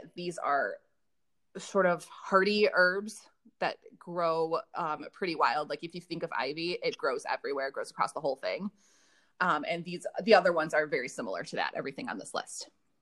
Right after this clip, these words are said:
The crystals that are associated with Saturn, um, are dark like the colors that you would wear, and they are jet, obsidian, onyx, and tiger's eye.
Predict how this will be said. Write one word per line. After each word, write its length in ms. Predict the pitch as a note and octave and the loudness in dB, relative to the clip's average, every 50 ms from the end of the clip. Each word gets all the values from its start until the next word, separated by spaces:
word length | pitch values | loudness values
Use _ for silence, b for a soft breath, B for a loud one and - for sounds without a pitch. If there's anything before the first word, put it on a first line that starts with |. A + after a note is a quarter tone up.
| _ _ _ _ _ _ _ _ _ _ _ _ - - - _ _ _ _ - F#3 - | _ _ _ _ _ _ _ _ _ _ _ _ -20 -20 -20 _ _ _ _ -12 -8 -2
The 280 | - G3 F#3 F3+ E3 - - | 0 2 4 4 4 4 2
crystals 380 | - - - E4+ - - G#3 G3 | -2 2 2 2 6 6 4 6
that 120 | E3+ D3+ | 6 6
are 60 | D3 D3+ | 6 4
associated 420 | D3+ - E3 E3 - E3 D#3 D3+ | 4 4 0 0 2 0 0 0
with 120 | D3 D#3 | 0 -4
Saturn, 580 | - - - F3 D3+ C#3+ C#3+ C#3+ C#3+ D#3+ G#3 A3 B B B B B B B B B _ - | -6 -4 0 2 2 2 2 0 -2 -2 -2 -2 B B B B B B B B B _ -2
um, 300 | - E3+ D#3+ D#3 D3+ D3 - | 2 2 2 2 0 0 0
are 280 | E3+ E3+ E3 D#3+ D3+ - - E3 | 2 2 2 2 0 -4 -8 -8
dark 220 | - F#3 F#3 A3+ - - | -4 -2 -4 -4 -4 -4
like 240 | G3 E3+ E3+ _ | -4 -4 -4 _
the 60 | - D3+ | -12 -14
colors 360 | - - E3+ D3+ C3 D3 - | -8 -6 -4 -4 -4 -6 -10
that 60 | G#2 | -10
you 60 | G2+ | -10
would 140 | D3 C#3+ A#2+ | -10 -6 -4
wear, 200 | - A2 G#3+ - | -2 -2 0 -2
and 140 | F#2+ - E3+ | -2 -4 -6
they 80 | D#3+ | -8
are 160 | C#3 - D3+ - | -8 -8 -10 -8
jet, 360 | - - F3+ A#3+ B3 - - - - | -2 0 0 0 0 -4 -14 -10 -10
obsidian, 600 | F3+ E3+ - - - G#3 G#3 A3 A3+ A3+ A3+ A3 - _ - | -10 -10 -8 -4 -4 -2 0 0 0 0 0 -2 -4 _ 2
onyx, 420 | - F3+ F#3 G#3 A#3 A#3+ - - - | 2 4 4 2 -2 -4 -6 -12 -10
and 160 | - - B3 | -8 -8 -8
tiger's 400 | - - - A#2 A2 - - - - | -10 -10 -10 -10 -8 -8 -10 -10 -8
eye. 280 | - - - - - | -8 -10 -10 -14 -20